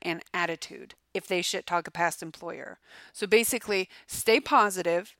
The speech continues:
If you can name a few positive things about your current or most previous position, go for it. And then just point out what a great opportunity this company is that you're looking to work for.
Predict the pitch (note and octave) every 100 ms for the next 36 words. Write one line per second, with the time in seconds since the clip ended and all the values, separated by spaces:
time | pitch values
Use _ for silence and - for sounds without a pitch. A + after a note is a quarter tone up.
0 | _ G3 G#3 B3+ C4+ A#3+ B3 C#4 D4 A#3+
1 | A3+ G#3 G3 F#3+ F#3 G3 F#3 F3+ F3+ F3+
2 | F3 - F#3 F3+ F#3 - F3 F3 F3+ F#3+
3 | - G3 F3 F3 - E3 F3 - F3 -
4 | - - F#3 F#3 A3 A#3 F#3+ F3+ F3 -
5 | _ _ - C4+ C4+ E4 D#4 C#4 C#4 B3
6 | F#3+ G#3 G3 G3 G3+ G3 G3 F#3+ F#3 -
7 | F#3 F3 F3 E3 - - E3 A3+ A3 -
8 | F3 E3 D#3 D3 - - G3 F#3 F#3+ F#3
9 | F3 F#3 A3 - F#3 F3 E3+ E3+ D#3+ -
10 | F3 E3